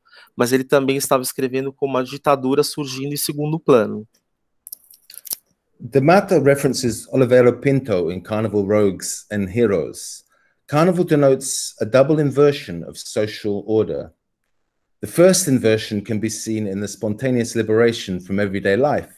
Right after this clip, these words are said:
Speaker 2: and the established norms. A second inversion is due to the authorities' reaction through organization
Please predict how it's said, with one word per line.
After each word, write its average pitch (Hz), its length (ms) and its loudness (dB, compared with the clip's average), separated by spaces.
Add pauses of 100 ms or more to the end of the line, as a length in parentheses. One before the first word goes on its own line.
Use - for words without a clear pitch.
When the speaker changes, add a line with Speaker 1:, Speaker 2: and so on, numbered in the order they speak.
Speaker 2:
and 98 100 -6
the 101 60 0
established 107 580 -4
norms. 104 640 -4 (480)
A 170 40 -14
second 185 400 2
inversion 117 480 2
is 101 220 -4
due 131 360 -2
to 139 140 -10
the 120 140 0
authorities' 135 640 0
reaction 117 640 -2
through 95 300 -6
organization 104 1000 -2